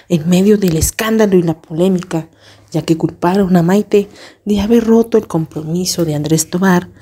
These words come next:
con su esposa Claudia Martín, y es que comentaron que Maite era la amante. Sin embargo, varios medios de comunicación se dieron cuenta que en realidad se casaron porque Maite Perroni está embarazada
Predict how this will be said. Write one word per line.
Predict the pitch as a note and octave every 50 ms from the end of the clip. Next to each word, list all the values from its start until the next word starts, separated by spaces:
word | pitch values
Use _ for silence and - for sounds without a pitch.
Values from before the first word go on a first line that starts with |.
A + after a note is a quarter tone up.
| - - - - - _ _
con | - C4 C4
su | C4 C4 C#4
esposa | C#4 C#4+ C#4+ - D4+ C#4+ D4 - C#4+ C4+ A3 - -
Claudia | - - G3 F#3+ G3 G3+ G3 F#3+ E3
Martín, | D3+ D3 C#3 C#3+ - - G3 G3+ G3 E3+ - - _ _ _ _ _ _ _ _ _ _ _ _
y | - D#3+ D3
es | C#3+ C#3 -
que | D#3+ D#3+
comentaron | - F3+ F3+ F#3 F3 E3+ - E3+ E3 D#3+ D#3+ D#3+ E3 D#3 - - _ _ _ _ _ _ -
que | - G#3+
Maite | G3+ F#3+ F#3+ F#3+ F#3 F#3+ G3 F3+ E3+ G#3 A#3 A#3+
era | A#3 A3+ G3+
la | E3 C#3+
amante. | C3+ C#3 C#3 C#3 C#3+ - C3+ C3+ - - _ _ _ _ _ _ _ _ _ - - - - _
Sin | - - - F#3+ F3 D#3+ C#3+
embargo, | C3+ C#3 D3 C#3+ D3 D#3+ E3+ E3+ D#3+
varios | F3 G3 G3+ A3 G#3+ G#3+
medios | A3+ A3+ A3+ A3+ A3+ A3+
de | A3+
comunicación | A3 - G3+ F#3 E3+ D#3+ D#3 D3+ - - C#3 - - D#3 D#3+ D#3+
se | - E3
dieron | D3+ D#3+ E3+ E3 E3 D#3+ D#3
cuenta | - - E3+ F3 F3 - F3+
que | - G#3+
en | A3 G#3
realidad | G#3 A3 G#3 G3 F3+ F3+ F#3+ F#3+ F#3+ F#3+ F#3+ - - _ - - - - - _
se | - - - -
casaron | - - B3 - - C4 C4 B3+ B3+ C4
porque | - C4 - - B3+
Maite | A#3 A#3 A#3 A3+ A#3+ A#3+
Perroni | A#3+ - A#3 F#3+ F3+ E3+ E3+ F#3 G3
está | F#3+ G3 - - B3
embarazada | A#3+ A#3+ A#3+ A3 G3 F3 - - E3 E3 E3 D#3+ D3+ C#3